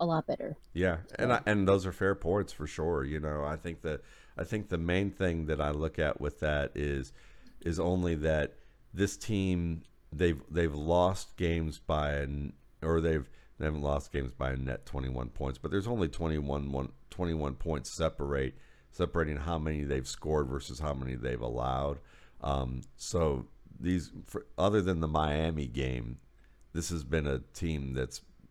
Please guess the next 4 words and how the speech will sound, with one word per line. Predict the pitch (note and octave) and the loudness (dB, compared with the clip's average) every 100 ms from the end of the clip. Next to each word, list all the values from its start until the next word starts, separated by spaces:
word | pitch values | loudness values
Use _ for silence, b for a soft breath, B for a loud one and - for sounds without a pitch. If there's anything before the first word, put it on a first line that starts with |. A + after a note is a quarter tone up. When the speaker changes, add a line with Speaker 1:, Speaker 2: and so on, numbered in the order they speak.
| - | -6
Speaker 2:
had | F#2+ F2+ - | 0 0 0
fairly | E2+ D2 C2+ | -2 0 -4
close | - D#2 C#2 - - - - - - | -4 -4 -4 -6 -14 -18 -20 -20 -10
affairs. | D2+ - C#2 A1+ - - | -8 -2 -2 -2 -8 -14